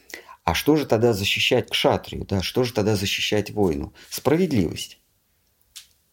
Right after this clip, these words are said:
А воин должен защищать справедливость. Он должен воевать и сложить свою голову за дело справедливости, а, в качестве своего долга, но ни в коем случае не за родину.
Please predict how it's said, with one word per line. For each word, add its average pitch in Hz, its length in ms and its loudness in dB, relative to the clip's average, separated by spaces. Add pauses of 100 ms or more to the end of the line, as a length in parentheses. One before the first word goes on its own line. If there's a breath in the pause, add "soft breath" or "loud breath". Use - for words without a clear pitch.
(520 soft breath)
А 95 80 0
воин 139 360 4
должен 131 340 2
защищать 104 600 0
справедливость. 98 680 -2
Он - 60 -4
должен 107 280 2
воевать 98 480 0
и 107 40 -4
сложить 98 420 0
свою 92 240 -2
голову 123 400 2
за 95 220 2
дело 113 320 0
справедливости, 98 920 -6 (760 loud breath)
а, 82 420 -2 (160)
в - 160 -8
качестве 127 460 0
своего 104 420 -2
долга, 92 480 0
но 92 160 2
ни 110 80 2
в 104 80 -2
коем 156 200 2
случае 131 400 -4
не 107 80 2
за 107 140 2
родину. - 440 -4